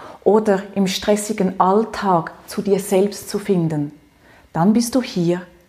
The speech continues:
genau richtig. Und ich freue mich über dein Abo. Du fragst dich jetzt vielleicht, warum gerade ich? Um dir das beantworten zu können, muss ich etwas ausholen. Ursprünglich wollte ich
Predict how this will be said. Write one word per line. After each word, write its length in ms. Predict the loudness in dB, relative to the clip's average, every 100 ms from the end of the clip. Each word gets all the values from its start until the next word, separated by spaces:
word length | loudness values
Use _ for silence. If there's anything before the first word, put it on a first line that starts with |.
| -2
genau 300 | 2 4 4
richtig. 520 | 2 -2 -8 -8 -10 _ _ _ _ -20 -12 0
Und 120 | 0
ich 160 | 0
freue 380 | -4 0 4 4
mich 340 | 2 0 -4 -18 _
über 220 | -8 -6
dein 280 | -2 -2 -2
Abo. 360 | -6 -6 -8 -8 -18 _ _ _ _ _ _ -20 -20 -20 -14 -2
Du 80 | 0
fragst 420 | 4 4 2 -4
dich 140 | 0
jetzt 260 | 0 0 0
vielleicht, 540 | 2 2 0 -4 -14 -20 _
warum 320 | 2 4 4
gerade 460 | 2 0 0 0 0
ich? 380 | 0 -2 -8 -18 _ _ _ _ _ _ -20 -18 0
Um 140 | 2
dir 160 | 4 4
das 260 | 2 0
beantworten 720 | 0 0 2 -2 -2 -2 0 -2
zu 140 | -2
können, 560 | -2 0 2 0 -2 -8 _ -20 -6
muss 180 | -6 -4
ich 180 | -4 -6
etwas 360 | -4 -6 -4
ausholen. 720 | -4 -4 -8 -10 -10 -10 -12 -18 _ _ _
Ursprünglich 920 | 2 2 2 0 4 4 4 -2 -12 -16 -2
wollte 380 | 2 2 2
ich 340 | 0 0 -4